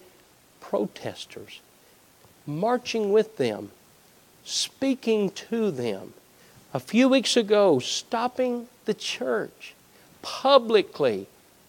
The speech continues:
criticizing the church, and promoting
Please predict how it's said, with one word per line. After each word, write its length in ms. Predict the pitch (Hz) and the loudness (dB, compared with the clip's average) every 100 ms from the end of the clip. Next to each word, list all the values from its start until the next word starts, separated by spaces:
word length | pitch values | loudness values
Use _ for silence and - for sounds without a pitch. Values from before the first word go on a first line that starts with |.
| _ _ - | _ _ -16
criticizing 1200 | - - 269 294 254 - - 139 120 110 120 113 | -12 -6 -2 4 4 4 -2 -2 -2 -4 -8 -8
the 140 | 123 | -10
church, 720 | 131 - 233 127 151 - - - _ _ _ - _ _ _ - | -12 -10 -4 -2 -4 -8 -20 -20 _ _ _ -20 _ _ _ -8
and 180 | 120 - | -8 -8
promoting 840 | - 117 117 208 202 139 98 101 | -6 -4 -4 0 0 -2 -8 -10